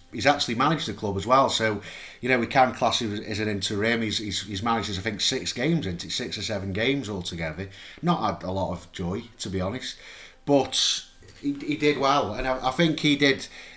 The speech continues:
exactly what we've all been hoping for as Stoke fans. He changed the formation. We looked a lot better, a lot sp-, sprightlier as well. We were, we were all over the pitch a lot better. But one thing he did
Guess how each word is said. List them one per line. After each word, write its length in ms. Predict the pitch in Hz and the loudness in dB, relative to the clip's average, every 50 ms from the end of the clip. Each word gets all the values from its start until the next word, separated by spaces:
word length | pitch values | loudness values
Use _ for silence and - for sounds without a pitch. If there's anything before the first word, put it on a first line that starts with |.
| - | -4
exactly 720 | 131 135 113 - - - 160 156 143 - - - 131 120 107 | -4 -2 0 2 4 8 8 8 8 6 2 -2 0 0 2
what 320 | 107 113 113 113 113 113 | 4 4 4 4 2 -2
we've 220 | 110 113 117 104 120 | -4 -2 -2 0 0
all 140 | 120 117 110 | 0 0 2
been 200 | 113 117 110 107 | 2 0 2 2
hoping 380 | 117 135 160 160 - 170 143 | 2 2 2 2 0 -2 0
for 200 | - 143 123 113 | 0 0 2 2
as 80 | 107 - | 0 0
Stoke 280 | - - 117 107 104 | -2 -2 -2 -2 -2
fans. 260 | - 110 104 101 95 87 | 0 0 0 0 0 -4
He 60 | 87 | -2
changed 340 | - 139 143 135 131 113 117 | 0 2 2 2 2 -2 -6
the 40 | |
formation. 600 | 92 110 107 98 92 101 107 110 104 - - 110 | -6 -4 -4 -2 -2 -2 -2 -2 -2 -2 -4 -2
We 80 | 104 98 | -2 -2
looked 220 | 104 110 - - | -4 -4 -6 -6
a 20 | 101 | -4
lot 300 | 98 117 131 - - - | -2 0 0 -2 -2 -2
better, 360 | 113 104 92 - - 113 101 | -2 -2 0 -2 -4 -4 -2
a 60 | 95 | -2
lot 240 | 107 123 127 - - | -2 -2 -2 -2 -2
sp-, 320 | - - - - 127 - - | -4 -4 -4 -6 -10 -12 -10
sprightlier 680 | 101 - - - - 120 127 151 151 - 110 101 92 90 | -8 -8 -8 -4 0 4 4 4 4 2 0 -4 -4 -4
as 100 | 87 87 | -4 -4
well. 220 | 110 127 139 131 | -2 0 0 2
We 60 | 107 | 2
were, 200 | 98 104 101 92 - - - - - - - | 0 0 -2 -4 -6 -12 -16 -18 -18 -10 -6
we 120 | 117 120 | -2 0
were 40 | 123 | 2
all 140 | 135 135 131 | 4 4 4
over 140 | 127 113 104 | 4 2 0
the 80 | 107 | -4
pitch 260 | 104 - 127 - - | -6 -6 -6 -6 -4
a 60 | 117 107 | -4 -2
lot 160 | 107 - - | -2 -2 0
better. 380 | 127 143 143 - - 120 95 - - - - - - | 2 2 2 2 0 -2 -4 -4 -8 -14 -14 -8 -6
But 80 | 120 | -4
one 300 | 117 127 147 175 190 185 | 0 4 4 6 6 4
thing 260 | 180 - 190 180 170 | 4 2 4 4 4
he 100 | 143 135 | 4 2
did 480 | 131 - 160 170 151 110 90 90 87 - | 2 4 6 6 6 6 2 0 -2 -6